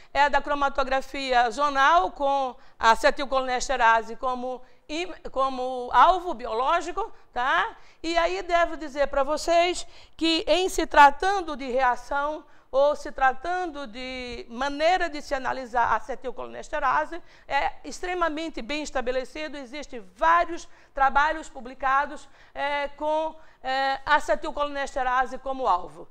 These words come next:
tá? O monitoramento dessa reação, quando a enzima é feito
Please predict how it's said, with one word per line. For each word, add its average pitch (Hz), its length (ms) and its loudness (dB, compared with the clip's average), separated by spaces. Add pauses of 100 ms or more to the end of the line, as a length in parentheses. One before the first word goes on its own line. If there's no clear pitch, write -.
(220)
tá? 311 460 -2 (380)
O 294 120 -12
monitoramento 349 1200 -2
dessa 285 340 2
reação, 285 600 -4
quando 359 340 -4
a 302 100 -2
enzima 285 380 -10
é 254 80 -8
feito 285 500 -6